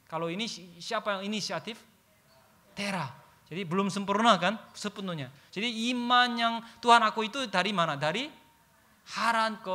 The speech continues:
Kanaan. Karena dia meninggalkan ayahnya, kasih sayangnya. Itu yang diakui. Padahal iman yang diakui ini disempurnakan melalui proses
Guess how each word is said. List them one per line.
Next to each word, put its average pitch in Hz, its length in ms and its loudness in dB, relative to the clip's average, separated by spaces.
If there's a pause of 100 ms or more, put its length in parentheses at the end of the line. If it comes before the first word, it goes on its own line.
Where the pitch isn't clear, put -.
Kanaan. 165 400 -12 (480)
Karena 226 180 -2
dia 247 160 -2
meninggalkan 190 640 2
ayahnya, 156 560 -2
kasih 175 320 -6
sayangnya. 123 560 -10 (720)
Itu 233 240 -4
yang 247 240 2
diakui. 185 480 0 (560)
Padahal 170 640 6 (600)
iman 269 400 2
yang 247 240 0
diakui 196 440 2
ini 285 240 0
disempurnakan 233 1120 0
melalui 190 640 2
proses - 800 -4